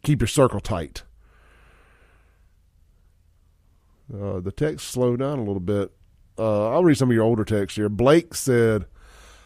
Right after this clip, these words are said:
"I've said it so many times, there's no way you can be a Christian and a Democrat.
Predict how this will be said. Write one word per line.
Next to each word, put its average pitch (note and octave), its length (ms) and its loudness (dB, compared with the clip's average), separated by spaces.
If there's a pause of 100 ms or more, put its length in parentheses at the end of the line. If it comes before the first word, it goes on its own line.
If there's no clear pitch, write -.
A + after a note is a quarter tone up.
"I've A2+ 120 -6
said E3+ 140 6
it C#3+ 80 2
so F3 200 8
many F3+ 180 10
times, A#2 440 4
there's A#2+ 160 2
no E3 160 10
way D#3+ 140 10
you D3 140 4
can B2+ 120 0
be C3 120 6
a A#2 40 2
Christian D#3 460 4
and B2+ 140 2
a A#2 60 2
Democrat. C#3 640 6